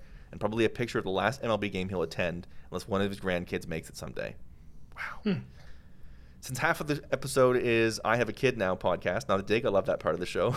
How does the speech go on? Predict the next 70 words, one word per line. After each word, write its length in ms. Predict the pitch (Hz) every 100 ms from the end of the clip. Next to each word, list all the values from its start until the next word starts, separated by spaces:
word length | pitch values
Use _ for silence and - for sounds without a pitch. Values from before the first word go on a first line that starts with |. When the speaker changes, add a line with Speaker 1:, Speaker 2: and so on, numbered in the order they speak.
| -
Speaker 1:
<laughs> 120 | 196
Seriously, 560 | 175 - 190 180 - 139
imagine 360 | 135 143 143 233
Speaker 2:
<laughs> 0 |
Speaker 1:
twenty 200 | 139 135
fourteen 420 | 139 135 135 131
Zoobs 400 | 127 131 120 - - -
listening 300 | 131 135 139
to 60 | 127
some 140 | 120 117
of 40 |
these 100 | 117
episodes. 580 | 110 120 - 104 98 - - - - - - -
Uh, 600 | 113 104 104 101 101 98 - -
"I 80 | 123
have 120 | 117
a 40 |
twenty-one-month-old. 880 | - 123 117 120 120 107 95 98 85
It's 140 | 87 -
hard 180 | 104
to 60 | 110
imagine 240 | 104 104
a 40 | 101
time 240 | 101 98
where 120 | 95
I 80 | 90
ever 160 | - 95
talked 220 | 95 87
about 120 | -
anything 300 | 87 82 80
else. 240 | 78 85 -
One 160 | 110
of 60 | 135
the 80 | 143
things 240 | 139 135
I 100 | 120
perhaps 320 | 117 120 113
foolishly 360 | - 151 165 185
believe, 520 | 156 123 110 104 104 - - -
but 120 | - 95
why 160 | 101
parents 340 | 101 123 127 131
are 60 |
so 200 | 113 117 -
adamant 340 | 113 110 113
about 140 | 101
having 280 | 101 101 107
kids, 320 | 104 104 92
is 100 | 95
you 60 | 95
have 180 | 95 90
so 200 | - 127
many 180 | 135 139
little 200 | 127 127
moments 380 | 113 107 95 -
you're 100 | 98
reminded 220 | 92 92
how 80 | 98
much 200 | 110 -
you 80 |
love 240 | 104 90 87
them 100 | 87
and 80 | 92
how 100 | 82
impossible 560 | 92 110 120 131 117
it 100 | 104
feels 200 | 113 101
in 80 | 104
the 60 | 101
moment. 400 | 101 107 85